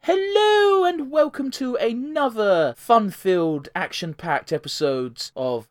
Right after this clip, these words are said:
Nonsense Review. One of those statements is true anyway. Uh, joining me once again, for now and forever, is Rick.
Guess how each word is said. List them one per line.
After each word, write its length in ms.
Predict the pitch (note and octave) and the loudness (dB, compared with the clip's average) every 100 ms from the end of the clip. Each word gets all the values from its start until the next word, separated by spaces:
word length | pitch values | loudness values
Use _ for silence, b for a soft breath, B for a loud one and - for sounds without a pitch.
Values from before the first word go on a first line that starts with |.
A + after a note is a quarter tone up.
| _ | _
Nonsense 580 | B2+ D3+ C#3 - B2+ - | -8 -6 -6 -10 -14 -12
Review. 480 | B2 B2 A#2+ A2 G#2+ | -12 -8 -6 -6 -6
One 160 | C#3+ C#3+ | -6 -6
of 80 | A#2+ | -6
those 160 | A2 | -8
statements 420 | - A2+ G#2+ G2+ | -8 -10 -10 -16
is 80 | G2 | -16
true 240 | - B2 A2 | -10 -6 -6
anyway. 460 | G#2+ G#2+ G2 G2 _ | -6 -8 -8 -10 _
Uh, 200 | A#2+ B2 | -4 -2
joining 260 | A#2 G3+ G3 | 0 0 2
me 300 | F#3+ F#3 E3+ - | -2 -2 -6 -6
once 340 | E3 F3 - | -6 -6 -8
again, 520 | E3 F3+ E3+ E3 E3 D3 | -4 -2 0 -2 -8 -12
for 240 | - C#3+ | -12 -4
now 340 | D#3+ D#3+ D3+ | -2 0 0
and 100 | D3 | -4
forever, 540 | C#3 C#3+ D3 C#3 D3 C#3+ | -4 0 0 2 0 2
is 300 | C#3 C3 A#2+ | 0 -2 -4
Rick. 480 | A#2+ G#3 - - | -4 -4 -4 -16